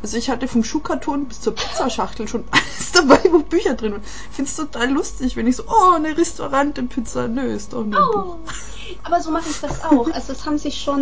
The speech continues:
Speaker 2: ein paar Autoren fanden das mega lustig, weil wenn ich halt keine Kartons mehr hab, die größten, größenmäßig passen,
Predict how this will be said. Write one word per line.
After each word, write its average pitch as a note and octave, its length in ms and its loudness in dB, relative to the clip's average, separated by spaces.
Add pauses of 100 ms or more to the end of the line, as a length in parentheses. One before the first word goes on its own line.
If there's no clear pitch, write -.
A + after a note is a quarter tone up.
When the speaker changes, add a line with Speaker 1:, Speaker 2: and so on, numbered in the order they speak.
Speaker 2:
ein B3 100 2
paar C#4 320 2
Autoren C#4 440 2
fanden C#4 300 0
das C4+ 160 -4
mega C#4 240 0
lustig, C4 420 -4
weil A3+ 260 2
wenn B3+ 140 2
ich C4+ 160 -2
halt B3 160 0
keine B3+ 360 -2 (160)
Kartons D4 460 0
mehr A3+ 180 0
hab, A#3 200 -2 (140)
die A3+ 220 0 (240)
größten, A#3 600 2 (400)
größenmäßig A#3+ 760 0
passen, C4 360 -4